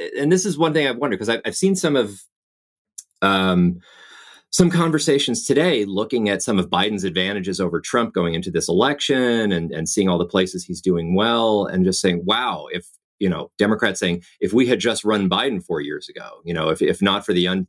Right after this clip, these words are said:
untimely, uh, death of his son, Beau, and, you know, he'd have been the candidate and he, he probably would have beaten Trump handily." And honestly, I'm not convinced of that. Um, I think the,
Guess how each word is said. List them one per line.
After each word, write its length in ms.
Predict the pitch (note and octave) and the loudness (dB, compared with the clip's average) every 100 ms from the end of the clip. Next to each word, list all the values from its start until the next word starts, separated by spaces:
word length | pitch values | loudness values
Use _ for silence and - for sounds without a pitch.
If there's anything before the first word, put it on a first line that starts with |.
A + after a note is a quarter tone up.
| - | -4
untimely, 720 | F#2+ G2 G#2 G2+ F#2+ F2+ F2+ E2+ | -2 -2 -2 -2 0 0 0 -2
uh, 160 | E2+ | -4
death 320 | D#2 F#2 - | -2 -2 -4
of 100 | F2 | -10
his 160 | E2+ - | -10 -6
son, 220 | D#2+ D#2 | -6 -4
Beau, 480 | D#2 C3+ C#3+ B2+ F#2+ | 0 2 4 2 2
and, 140 | D#2 | -2
you 200 | D2+ F2 | -8 -8
know, 60 | D#2+ | -4
he'd 140 | G#2 G2 | 0 2
have 100 | F#2 | 2
been 120 | E2+ | 0
the 60 | |
candidate 540 | - G2 A2+ A2 G#2+ F#2+ | -2 -2 0 2 0 0
and 80 | E2+ | -6
he, 140 | F2 _ _ - | -10 _ _ -2
he 80 | |
probably 300 | F#2 G2 G2 | 0 0 0
would 120 | F#2 F#2 | 0 -2
have 120 | - | -4
beaten 200 | F#2 - | -6 -6
Trump 260 | - E2+ - | -6 -6 -4
handily." 400 | B2+ D#3 F#2 E2 | -2 2 2 2
And 80 | F2 _ - - - - - | -2 _ -20 -20 -20 -10 -2
honestly, 280 | G3 A#3 A#3+ | -2 0 0
I'm 100 | G3 | 2
not 160 | F#3+ | 0
convinced 380 | F#3 F3+ C4 - | 0 2 0 -2
of 100 | G2 | -6
that. 200 | - - _ - | -6 -14 _ -2
Um, 300 | F#2+ F#2+ G2 | 0 0 0
I 100 | G#2+ | 0
think 220 | F3+ F3 | 0 2
the, 240 | C3+ F#2+ | 0 -2